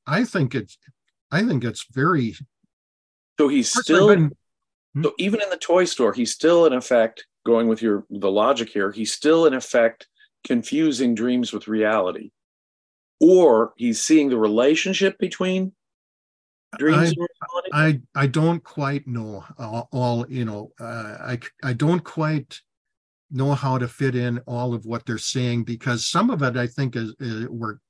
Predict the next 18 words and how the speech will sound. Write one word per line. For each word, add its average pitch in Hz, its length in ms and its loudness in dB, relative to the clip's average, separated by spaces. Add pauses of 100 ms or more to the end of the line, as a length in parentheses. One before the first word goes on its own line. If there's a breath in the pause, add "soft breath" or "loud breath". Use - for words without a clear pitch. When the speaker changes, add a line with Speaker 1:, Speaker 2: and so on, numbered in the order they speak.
(160)
Speaker 1:
quotes 135 340 -2
from 120 200 -4
the 107 120 -4
original 117 400 -2
novel, 131 560 -2 (680 soft breath)
and 117 300 -4
maybe 123 320 -2
he, 123 240 -4
you 127 140 -8
know, 110 260 -12
maybe 123 260 -2
some 127 220 -4
of 123 80 0
that 120 140 0
was 117 140 -6
just - 240 -8
so 123 160 -4
poetic 123 540 -4